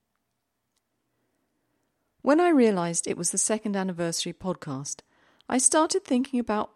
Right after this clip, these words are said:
where my love of poetry came from, and about my introduction to Japanese short form poetry.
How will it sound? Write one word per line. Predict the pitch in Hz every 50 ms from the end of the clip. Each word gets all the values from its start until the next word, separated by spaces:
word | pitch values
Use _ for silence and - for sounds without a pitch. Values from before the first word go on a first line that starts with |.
| _ -
where | 202 196 196 196 202
my | 208 208 214 214
love | 208 185 170 156
of | 180 180 -
poetry | - 175 160 151 151 - - 175
came | - - 196 180 165
from, | 165 - 147 143 139 143 - _ _ _ _ _ _ _ _ _ _ _ _ _ _ _ -
and | 285 320 370 381
about | 311 - 170 165 - -
my | 185 185
introduction | - 185 180 185 - 202 185 147 - - - - 151 147 147 143 -
to | - 170
Japanese | - 185 165 151 - 170 151 147 151 151
short | - - - 135 127 170 _ -
form | 147 135 135 135
poetry. | - - 156 147 147 143 143 - - 135 135 131 131